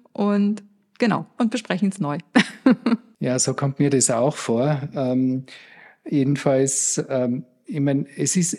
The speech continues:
Speaker 2: es ist eine gute Geschichte, ich mach das total gern. Ähm, es, es hebt ein bisschen die, die Oberlippe an und grad wenn der Abstand zwischen dem Naseneingang und der Oberlippe relativ lang ist, dann ist das eine absolute Indikation da, also ist wirklich, äh,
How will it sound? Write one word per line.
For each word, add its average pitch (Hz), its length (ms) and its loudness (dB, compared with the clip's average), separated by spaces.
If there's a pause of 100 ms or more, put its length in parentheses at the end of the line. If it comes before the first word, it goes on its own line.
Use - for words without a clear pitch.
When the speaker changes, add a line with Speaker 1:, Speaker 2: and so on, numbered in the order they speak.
Speaker 2:
es 151 100 2
ist 190 140 4
eine 170 80 2
gute 180 320 0
Geschichte, 180 420 -2
ich 147 200 0
mach 143 240 0
das - 200 -4
total 127 440 -2
gern. 160 540 0
Ähm, 135 600 -4
es, 147 420 -4
es - 260 -8
hebt 175 260 0
ein 143 60 0
bisschen 143 260 -2
die, 123 240 -2
die 131 160 -2
Oberlippe 139 640 0
an 165 320 4
und 139 180 -2
grad 135 260 -2
wenn 143 160 2
der 120 140 -2
Abstand 147 480 -2
zwischen 131 440 -2 (640)
dem 135 400 2
Naseneingang 139 840 2
und 131 160 -2
der 135 100 0
Oberlippe 131 460 0
relativ 127 500 -2
lang 113 320 0
ist, 160 420 -4
dann 123 140 0
ist 147 240 -2
das 131 140 -2
eine 127 100 0
absolute 135 640 -2
Indikation 143 760 0
da, 151 260 2
also 117 260 -2
ist 117 260 -6
wirklich, 135 340 -4
äh, 131 40 -2